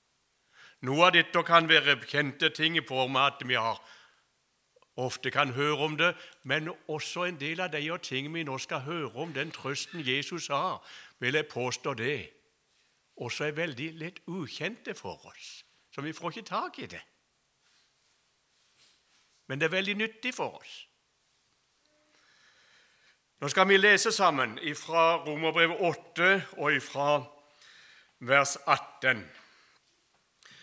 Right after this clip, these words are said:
For jeg er overbevist om at den nåværende tids lidelser ikke er for noe å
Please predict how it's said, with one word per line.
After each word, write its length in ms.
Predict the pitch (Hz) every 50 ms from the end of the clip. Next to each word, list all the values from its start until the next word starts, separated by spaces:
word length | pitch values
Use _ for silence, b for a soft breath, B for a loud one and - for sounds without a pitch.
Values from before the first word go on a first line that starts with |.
| B B B B B B _
For 200 | _ - 156 165
jeg 180 | 170 185 190 196
er 260 | 202 208 202 - -
overbevist 960 | 214 208 220 220 226 220 233 247 247 196 208 196 160 165 156 143 - - - -
om 440 | 196 175 180 170 151 123 110 104 - - -
at 220 | 151 151 - -
den 260 | 165 160 160 156 151
nåværende 640 | 160 190 226 240 226 190 156 160 156 156 156 156 151
tids 420 | 151 - 180 190 185 - - -
lidelser 800 | 139 147 160 165 160 156 196 180 - - - 123 104 87 - - - - _ _ _ _
ikke 720 | 185 202 196 - - - - - - - 190 214 - -
er 240 | 156 147 156 156 165 160
for 240 | - - 170 170
noe 640 | 156 143 147 156 175 208 214 190 175 151 147 160 180 - -
å 140 | 180 170